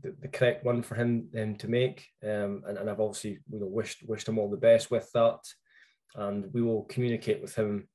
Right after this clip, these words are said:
as a club over the next few months to arrange a, a game, um, for Glenn at the end of the season to, you know, to acknowledge his contribution to the club first and foremost, but also, um, for the, for the fans to,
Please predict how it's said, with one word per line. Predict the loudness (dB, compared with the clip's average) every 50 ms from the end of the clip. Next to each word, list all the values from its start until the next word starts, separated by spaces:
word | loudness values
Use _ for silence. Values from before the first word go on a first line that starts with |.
| _ _ -12
as | -10 -10
a | -10
club | -6 -2 0 2 2 0 -2 -6
over | -8 -8 -6 -6
the | -4 -4
next | -4 -6 -6 -10
few | -8 -6 -4 0
months | 0 0 0 0 -4 -10
to | -8 -6 -6 -6 -6 -10 _ _ -20 -20 -20 -20 -20 _ _ _ _ _ -4
arrange | -2 0 2 2 2 2 2
a, | 0 0 0 -2
a | -6
game, | -2 0 2 2 4 4 2 0 -2 -4 _ _ _ -8
um, | -6 -4 -4 -4 -6 -8
for | -6 -2 0 2 2 2
Glenn | 0 0 0 2 2 2 0 -4 -10 -12
at | -6
the | -4 -2
end | -2 -2 -4
of | -6
the | -8
season | -6 -4 -2 -2 -2 -2 -2 -6 -6 -8 -12 -12
to, | -10 -8
you | -6 -6 -8 -8 -12 -16 -20 _ -14 -10 -8
know, | -8 -8 -10 -12 -16 _ _ _ _ _ _ -8
to | -8
acknowledge | -4 0 2 6 6 6 6 4 2
his | -2 -8
contribution | -4 -2 -2 -2 -2 -4 -4 -4 -4 -4 -4 -8 -8
to | -8
the | -10 -8
club | -2 2 2 2 2 0
first | -2 -2 -2 -2 -4
and | -10 -10
foremost, | -4 -2 0 0 2 0 -2 -2 -4 -4 -4
but | -4 -4 -6 _ -20 -20 -20 -20 -20 -20 -20 _ _ -4
also, | 0 0 0 0 0 -2 -2 -2 -2 -6 -12 -18 -12 -8
um, | -6 -4 -4 -4 -4 -4 -6 -8 -10
for | -10 -8 -8
the, | -8 -8
for | -8 -10
the | -12 -8
fans | -2 0 2 2 2 0 -2 -6 -6
to, | -4 -4 -4 -4 -6